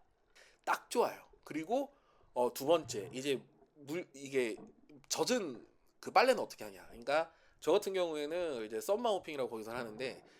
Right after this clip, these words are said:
썸마 호핑이랑 썸마 스파, 썸마 스파랑 붙어 있는데, 그 마사지 받으러 가서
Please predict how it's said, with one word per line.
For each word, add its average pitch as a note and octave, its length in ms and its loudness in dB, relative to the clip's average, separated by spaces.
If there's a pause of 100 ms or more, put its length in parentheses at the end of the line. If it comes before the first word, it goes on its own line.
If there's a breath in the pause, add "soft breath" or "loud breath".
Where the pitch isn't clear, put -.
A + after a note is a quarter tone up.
(180 soft breath)
썸마 A3 280 -4
호핑이랑 G3 340 0
썸마 A3 260 0
스파, F#3 240 -2
썸마 C4 260 2
스파랑 G3+ 600 4
붙어 - 260 -2
있는데, A2 440 -6 (520 loud breath)
그 B2+ 580 -2
마사지 G#3+ 300 2
받으러 D#3+ 280 4
가서 C3 400 0